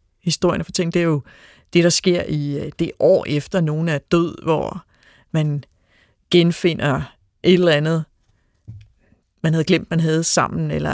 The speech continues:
at det bliver den dødes fødselsdag, eller jul, eller hvad det er, hvor, hvor, øh, hvor den døde så pludselig bliver enormt tydelig i sit fravær, øh, bliver lidt levende igen.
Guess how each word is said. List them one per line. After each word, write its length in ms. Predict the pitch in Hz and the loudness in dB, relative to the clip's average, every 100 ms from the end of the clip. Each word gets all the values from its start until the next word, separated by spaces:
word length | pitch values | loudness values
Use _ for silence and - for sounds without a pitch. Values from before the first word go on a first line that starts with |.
| - | -4
at 380 | - - - - | -6 -10 -10 -2
det 120 | 160 | -2
bliver 560 | 160 156 90 - - 147 | 0 0 -2 -4 -6 -6
den 280 | 156 147 147 | -4 -4 -2
dødes 400 | 156 151 160 - | -2 0 -2 -2
fødselsdag, 460 | 151 175 - 131 | -2 -2 -2 -2
eller 120 | 90 | 0
jul, 280 | 151 180 170 | 0 0 -2
eller 140 | 175 143 | -2 0
hvad 120 | 147 | 0
det 100 | 151 | -2
er, 140 | 143 - - _ - | -4 -8 -18 _ -2
hvor, 300 | 156 147 - - - | 0 0 -4 -10 -6
hvor, 240 | - 127 | -2 0
øh, 600 | - 160 - - - - - _ _ _ - | 0 -2 -4 -6 -8 -10 -14 _ _ _ -14
hvor 120 | - 151 | -4 -4
den 140 | 143 | 0
døde 120 | 160 | 0
så 140 | - 160 | 0 -2
pludselig 280 | 175 - | -4 -2
bliver 160 | - 165 - | 0 0 0
enormt 560 | 175 165 156 196 - - | -2 2 4 2 0 -2
tydelig 440 | - 170 180 185 | 0 2 0 0
i 100 | 180 | 0
sit 240 | 156 165 - | 0 -2 -6
fravær, 580 | - 156 196 185 - _ _ _ _ | -2 -2 0 -2 -4 _ _ _ _
øh, 420 | 165 - - - 170 - - | -6 -4 -6 -6 -6 -10 0
bliver 160 | 165 | 2
lidt 200 | 160 156 | 2 0
levende 360 | 160 160 185 202 | 0 0 0 0
igen. 520 | - 160 - 156 175 | 0 -4 0 -2 -2